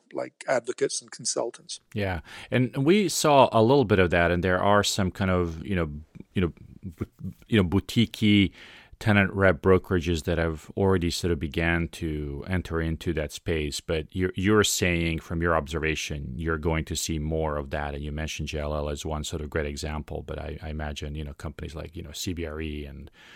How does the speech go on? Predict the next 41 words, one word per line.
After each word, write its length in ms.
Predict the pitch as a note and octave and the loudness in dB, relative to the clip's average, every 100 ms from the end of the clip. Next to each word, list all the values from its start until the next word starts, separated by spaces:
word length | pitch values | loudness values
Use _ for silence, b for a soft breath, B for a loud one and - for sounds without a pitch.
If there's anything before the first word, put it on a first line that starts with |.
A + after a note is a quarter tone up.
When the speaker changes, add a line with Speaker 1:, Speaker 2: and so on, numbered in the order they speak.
| b b | b b
Speaker 2:
Cushman 560 | F#2+ - - D#2 D2+ D2+ | -4 -2 -4 -6 -8 -10
likely 340 | - F2 - E2+ | -2 -2 -2 -4
would 220 | D#2 D#2 | -4 -4
then 220 | D#2 D2+ | -4 -6
enter 360 | D2+ E2+ D#2+ E2 | -6 -6 -6 -8
into 220 | D2+ D#2+ | -8 -8
that 220 | D2+ D#2 | -8 -10
space 360 | - - D#2 - | -8 -6 -6 -6
too, 220 | - F2 | -2 -2
is 160 | D2+ - | -4 -10
what 140 | - | -14
you're 80 | - | -10
saying. 380 | - E2+ E2 - b b b b | -10 -10 -12 -20 b b b b
Speaker 1:
Well, 140 | - A#3 | 4 6
yeah, 140 | G#3 | 6
exactly, 480 | F#3+ F#3+ G3+ - A2+ | 8 8 8 4 2
yeah. 180 | D3 A#2+ | 4 4
And 160 | B2 - G3+ | 0 -10 -6
certainly 340 | - E3 C#3 | 0 0 0
C 220 | B2+ D3 | -4 -4
B 160 | C3+ B2+ | 0 2
R 180 | B2 B2 | 2 0
E 80 | |
have 140 | A#2+ A2+ | -2 -2
already 340 | A#2+ B2 B2+ | -2 0 -2
made, 400 | A#2 A#2 A2 G#2+ - - | -4 -6 -6 -8 -14 -12
uh, 180 | B2+ A#2 | -12 -12
great 280 | A#2+ B2 B2+ | -2 0 0
strides. 680 | - - B2+ A#2+ A2+ - - | -4 -2 -2 0 -4 -6 -4
Um, 320 | B2+ A#2 A2+ _ _ _ _ _ | -4 -6 -14 _ _ _ _ _
there's 160 | D3 C3 | 6 8
actually, 340 | C3 - A2+ _ | 8 6 -2 _
back 160 | - C3 | 4 6
to 100 | - | 8
women 260 | B2 C3+ A#2+ | 8 8 8
in 120 | A#2 | 6
brokers, 420 | B2+ B2+ B2 G#2+ | 8 8 6 -4
there's 120 | B2 | -4
a, 120 | A#2+ C#3 _ | -6 -6 _
there's 260 | C3 A#2+ | -4 -4
a 60 | A#2+ | -4